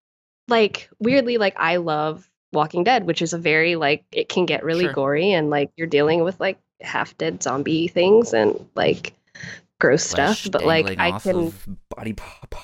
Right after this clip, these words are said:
Speaker 2: parts and
Speaker 1: Oh, God, it,
Speaker 2: <laughs>
Speaker 1: ugh, and it's like, and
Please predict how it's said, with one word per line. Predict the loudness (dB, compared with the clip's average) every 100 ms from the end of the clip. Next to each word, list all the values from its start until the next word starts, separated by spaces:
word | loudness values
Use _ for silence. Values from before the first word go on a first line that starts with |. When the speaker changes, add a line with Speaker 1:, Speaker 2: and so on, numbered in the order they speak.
| -14
Speaker 2:
parts | -12 -8 -10 -10 -12
and | -10 -10 -12 -14 _ _ _ _ _ _ _ _ _ _
Speaker 1:
Oh, | -4 -2 -2
God, | 0 0 0
it, | -2 -2
Speaker 2:
<laughs> | 0
Speaker 1:
ugh, | 0 0 -2 -4
and | 2
it's | 2 0
like, | 0 2 2 -2
and | -4 -2 -2